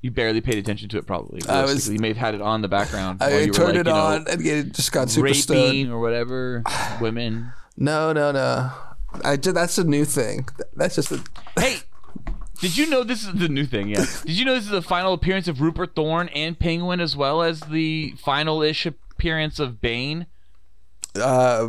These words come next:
Speaker 2: yeah, so exciting.
Speaker 1: Rupert Thorne never returned, so he got one revamp into the new style
Speaker 2: Good for
Speaker 1: and
Speaker 2: him.
Speaker 1: Penguin. Um,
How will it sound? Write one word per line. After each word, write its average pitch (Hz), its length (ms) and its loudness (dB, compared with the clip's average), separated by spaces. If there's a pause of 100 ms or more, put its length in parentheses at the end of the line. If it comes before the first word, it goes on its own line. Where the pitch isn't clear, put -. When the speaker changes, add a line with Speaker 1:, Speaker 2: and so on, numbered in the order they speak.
Speaker 2:
yeah, 151 340 2
so 139 200 -2
exciting. 127 500 -2 (500)
Speaker 1:
Rupert 160 360 0
Thorne 185 280 2
never 143 240 0
returned, 175 460 0
so 170 80 -2
he 160 40 0
got 151 240 0
one 165 380 0
revamp 135 720 -2
into 135 180 -2
the 127 360 0
new 135 140 -2
style 104 420 2
Speaker 2:
Good 127 120 4
for - 100 0
Speaker 1:
and 165 240 2
Speaker 2:
him. 180 100 0
Speaker 1:
Penguin. 131 460 -2 (600)
Um, 151 300 0